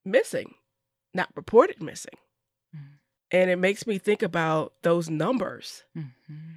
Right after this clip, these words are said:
Speaker 1: If these are the young ladies that have actually been reported, there's been some kind of a police report done, they officially are missing.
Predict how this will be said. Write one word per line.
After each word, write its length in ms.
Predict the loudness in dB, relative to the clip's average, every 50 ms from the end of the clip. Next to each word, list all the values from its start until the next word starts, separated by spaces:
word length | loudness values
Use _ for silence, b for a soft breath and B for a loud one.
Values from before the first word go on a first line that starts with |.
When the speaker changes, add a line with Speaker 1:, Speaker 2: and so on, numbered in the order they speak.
| -12 -2
Speaker 1:
If 220 | -2 -2 -2 -2
these 420 | -2 -2 0 2 2 2 0 0 -4
are 560 | -8 -6 -4 -4 -2 -2 -4 -4 -6 -8 -10 _ -16
the 300 | -14 -10 -4 -4 -2 -2
young 260 | 0 0 0 0 0
ladies 640 | -2 -2 -2 -2 -2 -6 -8 -8 -10 -14 -16 -16 -18 _ _ _ _ _ _ _ _ -8
that 240 | 0 0 0 2 2
have 200 | 0 -2 -4 -4 -2 -2
actually 360 | -2 -2 -2 -6 -8 -8 -8
been 220 | -6 -4 -6 -6
reported, 520 | -6 -10 -8 -2 0 0 0 0 -4 -6 _
there's 200 | -6 -6 -6 -6
been 200 | -6 -6 -6 -6
some 240 | -6 -8 -10 -10 -10
kind 300 | -10 -10 -10 -10 -10 -10
of 120 | -10 -10 -12
a 80 | -12 -10
police 500 | -8 -8 -4 -4 -2 -2 -2 -4 -6 -6
report 540 | -8 -10 -6 -4 -2 0 0 0 -2 -4
done, 440 | -8 -6 -4 -4 -4 -4 -4 -6 -6 B B B B B B B B B B _ _ _ _ _ -6
they 120 | 0 2 2
officially 640 | 2 2 0 -2 2 2 2 4 4 2 4 4 4
are 80 | 4
missing. 720 | 4 2 0 0 0 -2 -4 -4 -4 -6 -6 -8 -12 -16